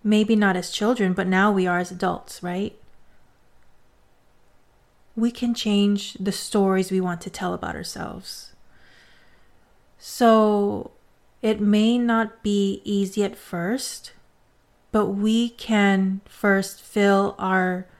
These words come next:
minds with fictional stories that we love. Your favorite Disney story or movie,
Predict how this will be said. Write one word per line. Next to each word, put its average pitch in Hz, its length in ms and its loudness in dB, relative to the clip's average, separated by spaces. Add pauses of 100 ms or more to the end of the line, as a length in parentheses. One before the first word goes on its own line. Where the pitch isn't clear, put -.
(140)
minds 196 480 2
with 180 220 -4
fictional 220 500 0
stories 190 380 0
that 185 180 0
we 180 80 -2
love. - 440 -10 (2500)
Your 196 180 2
favorite 196 520 2
Disney 190 580 0 (380)
story 180 540 0
or 175 320 -4
movie, 196 640 0